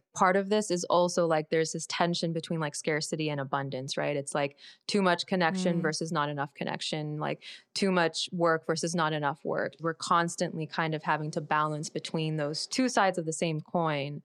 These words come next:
Speaker 1: And to me, like, these versions of the future oftentimes really make you grapple with that tension.
Speaker 2: That's super interesting.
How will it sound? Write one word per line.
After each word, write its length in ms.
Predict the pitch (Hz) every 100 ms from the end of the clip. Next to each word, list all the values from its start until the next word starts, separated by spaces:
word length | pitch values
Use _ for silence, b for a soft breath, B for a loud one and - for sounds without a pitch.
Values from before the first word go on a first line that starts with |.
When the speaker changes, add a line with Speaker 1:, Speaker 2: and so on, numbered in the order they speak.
| -
Speaker 1:
And 220 | 180 185
to 140 | 190
me, 280 | 180 180 180
like, 260 | 175 156 -
these 180 | 175 156
versions 440 | 170 160 170 165
of 80 | 160
the 100 | 156
future 380 | - 170 170 151
oftentimes 880 | 156 156 156 151 160 151 151 - - _
really 440 | 165 165 180 170 - _ 175
make 300 | 165 165 -
you 80 | 175
grapple 560 | 170 151 202 165 139
with 200 | 143 139 -
that 260 | 175 139 -
tension. 600 | 175 165 - - 180 196 _
Speaker 2:
That's 180 | 214 196
super 240 | - 220 196
interesting. 680 | 196 190 - 180 175 175